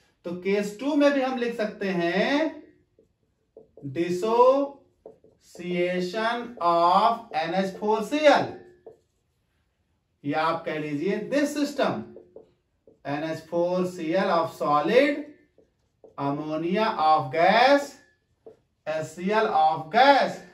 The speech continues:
but the condition क्या है कि ये condition apply नहीं है, मतलब कुछ भी हो सकता है। मतलब यहां पर ऐसे लिख देगा examiner, P does not equals to P S C L।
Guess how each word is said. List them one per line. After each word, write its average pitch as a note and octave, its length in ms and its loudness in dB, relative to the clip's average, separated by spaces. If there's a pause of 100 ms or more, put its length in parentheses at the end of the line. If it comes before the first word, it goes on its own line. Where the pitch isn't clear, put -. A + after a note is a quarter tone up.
(160)
but C#3+ 160 -2
the E3+ 160 -2
condition E3+ 760 -6
क्या G#3+ 180 2
है C4 320 4 (340)
कि E3 80 -12
ये F3+ 200 -6
condition E3+ 420 -4
apply A3 300 -2
नहीं C#4+ 240 2
है, C#4+ 220 4
मतलब D3 440 -6
कुछ C4+ 180 -4
भी E4+ 120 2
हो E4+ 160 4
सकता C#4+ 260 2
है। F3+ 260 2
मतलब F3 420 -2
यहां G3+ 380 2
पर D4 340 2 (300)
ऐसे F#3+ 300 0
लिख C#4 200 0
देगा B3+ 220 2
examiner, G3+ 600 -2
P G3 180 -4
does F#3+ 180 -2
not G#3 220 -2
equals G#3 380 -6
to A#3+ 160 -8
P C#4 220 -2
S D4 140 2
C D4 180 0
L। - 100 0